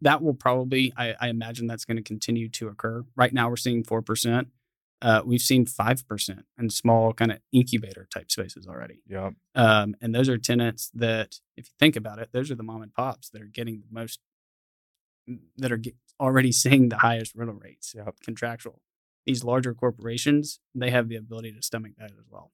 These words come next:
Speaker 2: Yeah, yeah. Yeah, we were talking to a C E O of a large fund out of, um, Canada, and we just were having a candid conversation with him, is why does the same tenant in one market pay,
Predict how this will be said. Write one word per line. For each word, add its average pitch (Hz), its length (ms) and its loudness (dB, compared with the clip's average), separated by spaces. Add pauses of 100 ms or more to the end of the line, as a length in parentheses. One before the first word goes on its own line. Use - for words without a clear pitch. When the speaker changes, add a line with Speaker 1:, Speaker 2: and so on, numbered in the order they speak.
(120)
Speaker 2:
Yeah, 101 100 -14
yeah. 92 220 -10 (1080)
Yeah, 101 120 0
we 104 140 4
were 107 80 4
talking 104 520 2
to 110 260 6
a 92 420 4 (440)
C 104 380 -2
E 104 60 8
O 104 120 8
of 95 80 2
a 98 40 4
large 95 540 2 (180)
fund 95 340 -2
out 92 140 0
of, 87 220 -6 (480)
um, - 460 -20 (880)
Canada, 110 400 4
and 92 120 -2
we 95 120 2
just 92 220 -4
were 95 100 4
having 90 240 4
a 87 60 -4
candid 90 440 -2
conversation 95 680 0
with 92 100 0
him, 90 160 -2
is 85 140 -8
why 95 240 6
does 101 220 0
the 95 80 -8
same 98 360 0
tenant 95 460 0
in 90 140 -6
one 95 220 -2
market 95 440 0
pay, 90 340 2